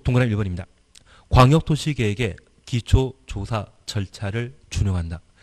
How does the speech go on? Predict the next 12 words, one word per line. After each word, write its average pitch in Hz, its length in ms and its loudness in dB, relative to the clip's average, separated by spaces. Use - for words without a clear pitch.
여기 131 200 2
준용한다는 131 600 -4
말은 92 260 -2
인용한다의 123 1000 -4
법률 107 440 -4
표현입니다. 98 400 -4
그래서 113 280 2
앞으로 135 360 6
준용이라는 120 360 -4
말 101 120 -6
보게 98 200 -10
되면 104 180 -10